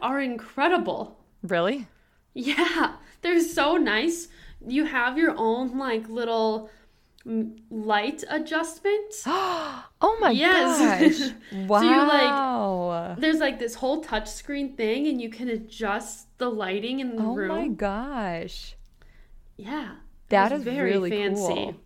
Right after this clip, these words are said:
Speaker 2: That is so, 'cause sometimes the lighting in those rooms are just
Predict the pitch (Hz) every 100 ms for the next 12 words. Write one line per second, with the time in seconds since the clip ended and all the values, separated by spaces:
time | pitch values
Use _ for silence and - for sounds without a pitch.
0 | _ 190 196 262 220 208 190 - 208 220
1 | 208 247 262 233 190 175 180 185 180 175
2 | 170 160 165 180 175 202 185 170 - -
3 | -